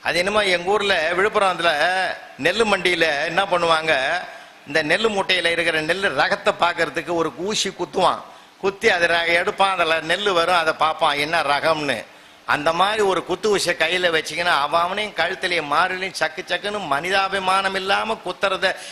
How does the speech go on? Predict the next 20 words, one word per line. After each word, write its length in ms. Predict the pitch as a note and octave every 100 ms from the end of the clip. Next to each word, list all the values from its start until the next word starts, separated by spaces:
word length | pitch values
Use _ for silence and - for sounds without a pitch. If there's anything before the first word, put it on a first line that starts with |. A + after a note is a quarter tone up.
| -
என் 220 | D3+ D#3+
பையன் 400 | C#3 E3+ G#3 F#3+
பார்த்தான்னா 680 | D3+ F3 - F3+ E3+ E3 D3 - -
அவன் 200 | B2+ D3
என்ன 220 | C#3+ F3
சார் 320 | F#3 F#3+ G3+ F#3+
பண்ணுவான்? 500 | E3 E3 D#3 D3 C3 -
அவன் 240 | - D#3 D3
பக்கத்துல 380 | E3+ A3 A3 G#3
அவங்க 200 | F3+ E3
அப்பா 220 | E3 G#3
நம்பி 380 | F3+ E3+ F#3+ F#3+
தூங்க 240 | G3 G3
முடியுமா 300 | E3 D3 C#3
ஐயா? 300 | B2 A#2+ - - - - - - - - - - - - - - - - - - - - - - - - - -
ஆ? 160 | G3 - - - - - -
அவனை 280 | D#3 F3+
ஏதாவது 460 | F3 F#3 A3 A3+ G#3
கண்டிக்க 280 | F#3+ A3 G#3
முடியுமா? 500 | G3 F#3+ F3+ F3+